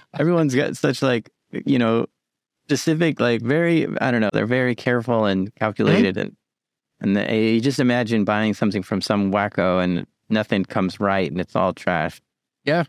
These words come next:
Speaker 2: yeah, and never mind the fact that, I mean, you don't know if this douchebag sprayed fentanyl on it,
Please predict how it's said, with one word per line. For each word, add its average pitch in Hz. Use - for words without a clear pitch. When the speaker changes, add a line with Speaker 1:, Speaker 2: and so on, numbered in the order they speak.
Speaker 2:
yeah, 156
and 160
never 170
mind 165
the 151
fact 131
that, 127
I 131
mean, 139
you 143
don't 160
know 160
if 139
this 113
douchebag 135
sprayed 135
fentanyl 143
on 165
it, 170